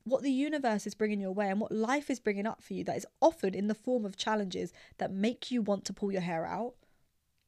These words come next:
those are the things that most likely are your assignment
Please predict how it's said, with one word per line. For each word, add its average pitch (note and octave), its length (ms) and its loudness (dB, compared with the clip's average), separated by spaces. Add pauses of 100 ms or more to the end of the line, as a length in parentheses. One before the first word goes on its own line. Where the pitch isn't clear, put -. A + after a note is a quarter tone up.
(1400)
those B3+ 300 2
are C4+ 80 2
the A#3 80 -2
things G#3+ 420 -2
that - 160 -2
most G#3+ 300 -4
likely G#3+ 440 -2
are F#3+ 120 -6
your F#3 180 -6
assignment F#3+ 920 -4